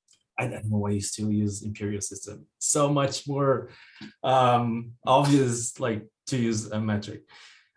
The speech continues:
But anyways, so to leave the house, he left, he lived, like, three blocks away. But to leave the house, you know, you need to put one pant, and the second pant, and the boots, and the gloves, and the hat, and everything.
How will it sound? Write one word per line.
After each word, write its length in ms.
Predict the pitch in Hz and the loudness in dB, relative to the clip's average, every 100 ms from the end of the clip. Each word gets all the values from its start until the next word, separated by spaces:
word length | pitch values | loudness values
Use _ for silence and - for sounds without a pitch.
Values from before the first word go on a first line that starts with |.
| - | 2
But 180 | 165 180 | 4 6
anyways, 380 | 175 131 107 - _ _ _ _ - | 6 6 4 -2 _ _ _ _ -4
so 600 | - 160 151 143 143 - _ _ _ _ - | 4 6 6 4 -2 -10 _ _ _ _ -2
to 160 | 202 190 | 4 6
leave 260 | 220 233 | 6 4
the 140 | 208 165 | 4 4
house, 520 | 160 135 120 120 - - | 4 2 0 -4 -6 -2
he 100 | 233 | 2
left, 280 | 202 - | 2 -2
he 160 | 151 208 | -2 2
lived, 360 | 190 180 - 160 | 2 0 -6 -4
like, 280 | 143 120 123 | -4 -6 -2
three 140 | 156 | 0
blocks 280 | 151 117 - | 0 -2 -4
away. 260 | 107 98 _ _ - | -8 -8 _ _ 0
But 160 | 143 | 0
to 80 | 165 | 4
leave 160 | 170 165 | 2 2
the 100 | 156 | 0
house, 260 | 143 135 | 0 -2
you 80 | 131 | -4
know, 140 | 131 127 | -8 -6
you 80 | |
need 140 | 127 127 | -8 -8
to 60 | - | -12
put 120 | 120 107 - | -12 -8 0
one 220 | 160 147 | 2 2
pant, 420 | 143 110 104 - | 0 0 -4 -6
and 100 | 131 | -10
the 80 | 127 | -6
second 380 | 110 160 147 135 | -4 -4 -2 -2
pant, 320 | 131 101 101 | -2 -4 -6
and 140 | - 135 | -4 -2
the 100 | 131 | 0
boots, 320 | 127 107 147 | 0 0 -2
and 100 | 135 | -6
the 80 | 139 | -4
gloves, 440 | 123 104 92 - | -2 -2 -2 -8
and 100 | 120 | -6
the 60 | 127 | -2
hat, 340 | 135 101 104 | -2 -2 -8
and 100 | 131 | -4
everything. 500 | 147 147 139 107 | 0 0 0 -4